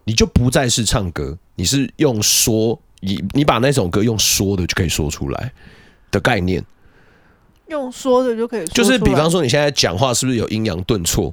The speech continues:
Speaker 1: 然后你也可以，
Speaker 2: 嗯。
Speaker 1: 就是，就是你的配音人格啊，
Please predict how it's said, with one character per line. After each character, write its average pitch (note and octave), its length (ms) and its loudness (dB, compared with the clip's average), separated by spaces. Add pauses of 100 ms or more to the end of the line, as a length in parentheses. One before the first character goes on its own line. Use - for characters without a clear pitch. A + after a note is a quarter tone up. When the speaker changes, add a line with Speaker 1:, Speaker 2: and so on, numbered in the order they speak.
(120)
Speaker 1:
然 A#2 120 2
后 F3+ 60 4
你 G3+ 80 4
也 D3+ 100 2
可 D3+ 100 0
以， C3+ 200 2
Speaker 2:
嗯。 - 60 -16 (100)
Speaker 1:
就 A3 100 0
是， C#4+ 340 -2
就 D4 120 0
是 D4 100 0
你 A3+ 80 2
的 E3 100 4
配 A#3 200 4
音 A3 160 2
人 D#3+ 160 2
格 A2+ 240 0
啊， A#2+ 180 0